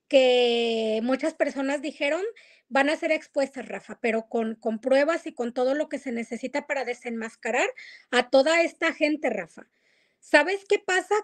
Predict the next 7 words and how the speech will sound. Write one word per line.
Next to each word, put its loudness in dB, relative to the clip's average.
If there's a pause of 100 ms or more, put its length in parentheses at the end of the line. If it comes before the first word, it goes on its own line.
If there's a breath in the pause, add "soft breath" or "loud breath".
Que 4
ellos, 2
como 4
nosotros, 0 (220)
nunca, 2 (240)
nunca 2 (120)
jamás -4